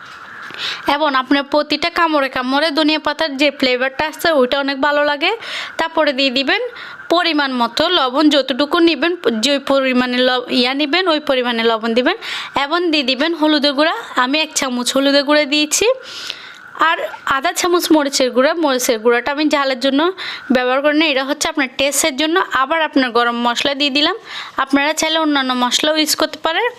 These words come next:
এখানে আমি গরম মশলা দিয়েছি, এতে আপনার যদি অন্য রকমের মশলা ইউজ করেন তাহলে আরও অনেক টেস্ট থাকে, টেস্ট হবে। So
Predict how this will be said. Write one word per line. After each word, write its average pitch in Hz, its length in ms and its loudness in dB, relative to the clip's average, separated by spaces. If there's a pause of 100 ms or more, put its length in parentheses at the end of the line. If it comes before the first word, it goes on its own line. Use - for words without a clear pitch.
(440)
এখানে 294 260 -4
আমি 302 180 0
গরম 294 180 2 (100)
মশলা 294 340 -2
দিয়েছি, 294 300 0 (1080)
এতে 277 120 -2 (100)
আপনার 285 220 4 (140)
যদি 277 200 2
অন্য 277 100 4 (100)
রকমের 262 380 0
মশলা 262 360 2
ইউজ 302 180 -2
করেন 311 220 0
তাহলে 285 320 0
আরও 277 140 0 (160)
অনেক 294 160 -2 (100)
টেস্ট 285 280 0
থাকে, 311 200 0 (520)
টেস্ট 294 200 -2 (100)
হবে। 349 240 0 (800)
So 339 100 0